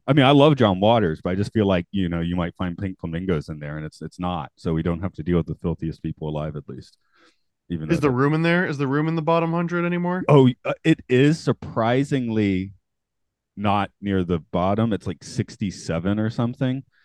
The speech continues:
Speaker 1: Yeah. Citizen Kane itself is only, like, eighty-seven best. So it's not as high on the list as you might think.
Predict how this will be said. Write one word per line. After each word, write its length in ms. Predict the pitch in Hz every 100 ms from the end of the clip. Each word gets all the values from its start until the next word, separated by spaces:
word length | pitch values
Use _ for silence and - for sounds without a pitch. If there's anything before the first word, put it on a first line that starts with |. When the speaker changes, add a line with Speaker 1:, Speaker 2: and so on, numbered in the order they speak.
| _ _ _
Speaker 1:
Yeah. 360 | 98 92 76 69 _
Citizen 440 | - 175 220 214 165
Kane 220 | 156 135
itself 380 | 120 - 110 127
is 160 | 113 110
only, 360 | 98 101 101 98
like, 240 | 95 90
eighty-seven 640 | - 98 110 - 90 78 73
best. 380 | 71 64 - - _ _ _
So 380 | - 78 71 - _
it's 220 | 90 -
not 220 | 101 113 -
as 140 | 95 85
high 220 | 92 92
on 120 | 90
the 60 | 85
list 260 | 85 82
as 180 | 87 78
you 120 | 85
might 260 | 82 78 -
think. 300 | 98 90 76